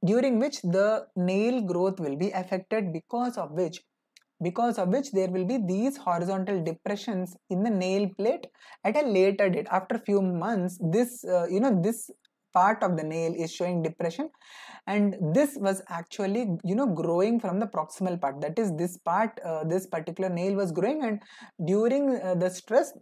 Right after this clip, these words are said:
they, uh, the depressions were seen because of the, aff-, uh, you know, ha-, nail growth has been affected. And by the measuring the distance, actually we can get to know how many months back the person actually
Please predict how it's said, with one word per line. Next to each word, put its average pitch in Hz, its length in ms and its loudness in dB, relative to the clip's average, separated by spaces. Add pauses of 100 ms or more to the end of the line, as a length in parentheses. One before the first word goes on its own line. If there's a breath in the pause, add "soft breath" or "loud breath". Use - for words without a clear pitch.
(340)
they, 185 280 2
uh, 165 300 0 (560)
the 170 140 -2
depressions 202 680 -4 (160)
were 165 160 -2
seen 269 280 -2
because 214 400 2
of 175 220 0
the, 226 180 0
aff-, 175 240 -4
uh, 180 100 -2 (180)
you 185 120 2
know, 285 120 0
ha-, 175 280 -2
nail 180 380 0
growth 185 320 -2
has 151 200 -6
been 175 160 -2
affected. 156 380 -4 (300 loud breath)
And 226 260 2 (560)
by 220 640 2 (100)
the 185 200 0
measuring 175 600 0
the 226 80 4
distance, 180 580 0 (260)
actually 214 680 -2
we 175 200 -2
can 190 240 -4
get 160 240 -4
to 165 60 -4
know 220 140 -2 (140)
how 165 80 -4
many 190 280 0
months 175 360 -2
back 160 220 -6 (100)
the 175 140 -4 (240)
person 156 500 -4
actually 180 540 -4